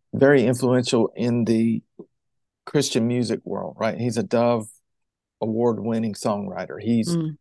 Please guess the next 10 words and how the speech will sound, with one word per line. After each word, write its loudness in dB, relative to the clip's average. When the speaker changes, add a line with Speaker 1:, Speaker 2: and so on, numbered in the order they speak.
Speaker 1:
in -2
that 0
Nashville 0
scene. -6
Speaker 2:
Mm-hmm. -2
Speaker 1:
Um, -2
he's 6
very 4
influential 0
with 0